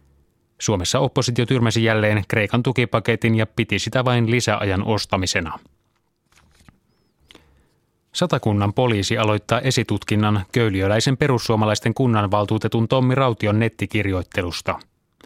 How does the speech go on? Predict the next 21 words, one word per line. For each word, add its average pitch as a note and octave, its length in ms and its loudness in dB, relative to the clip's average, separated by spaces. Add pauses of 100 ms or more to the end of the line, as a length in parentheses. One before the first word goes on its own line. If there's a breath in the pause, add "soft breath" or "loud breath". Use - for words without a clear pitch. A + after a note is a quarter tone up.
(680 soft breath)
Poliisi G2 380 0
epäilee A#2+ 340 0
Raution A#2 400 0
syyllistyneen A2 640 -2
kiihottamiseen A#2+ 720 -2
kansanryhmää G2+ 760 0
vastaan. F#2+ 540 -4 (1080 soft breath)
Rikostutkinta A2+ 640 -2
alkaa B2 320 2
poliisin A2 420 0
omasta G#2+ 360 -2
aloitteesta. F#2 800 -4 (1300 soft breath)
Perussuomalaisten G2+ 720 0
puheenjohtaja A2+ 600 0
Timo A2+ 220 2
Soini A#2 360 0
ennakoi, A2 540 0
että B2+ 200 -2
Rautio B2 380 0
erotetaan G#2+ 560 -2
puolueesta. F#2 720 -4